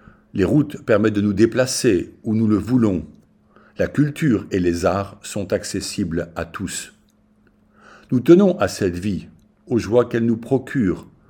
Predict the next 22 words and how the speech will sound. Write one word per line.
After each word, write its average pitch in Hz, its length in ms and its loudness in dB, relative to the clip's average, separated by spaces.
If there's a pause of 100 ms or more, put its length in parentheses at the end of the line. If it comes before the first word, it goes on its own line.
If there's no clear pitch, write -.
(480)
Nous 113 80 0
l'assurons, 104 680 0 (400)
nous 110 180 -2
la 92 140 2
maîtrisons, 117 800 -2 (480)
nous 104 380 -2
anticipons 117 760 -4
nos 101 140 0
besoins 95 400 0
futurs 127 480 -2
et 95 80 0
nous 98 280 -2
épargnons 110 580 0
pour 92 280 -6
un 95 140 -4
avenir 98 400 -4
satisfaisant. 104 920 -6 (1300)
Nous 131 240 2
aimons 185 380 4
généralement 107 920 0
notre 104 400 -2
vie, 92 340 -6